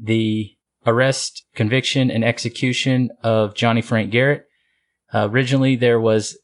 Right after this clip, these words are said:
a, an October thirty-first to, uh, nineteen eighty-one Halloween night, a nun was murdered in the convent. Police searched around, got clues, were,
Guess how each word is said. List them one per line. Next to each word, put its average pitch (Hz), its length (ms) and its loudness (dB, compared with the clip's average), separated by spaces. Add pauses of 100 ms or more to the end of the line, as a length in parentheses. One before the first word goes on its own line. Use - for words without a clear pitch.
a, 107 560 0
an 120 180 -4
October 120 460 -2
thirty-first 131 840 -2 (220)
to, 120 240 -4
uh, 107 240 0
nineteen 113 340 0
eighty-one 117 460 2 (680)
Halloween 120 480 2
night, 143 360 2 (240)
a 104 540 -2 (260)
nun 123 320 2
was 107 160 0
murdered 117 480 0
in 120 200 2
the 120 60 2
convent. 127 580 0 (800)
Police 120 300 0
searched 123 340 0
around, 120 600 0
got 117 260 -2
clues, 123 760 -2
were, 107 240 -6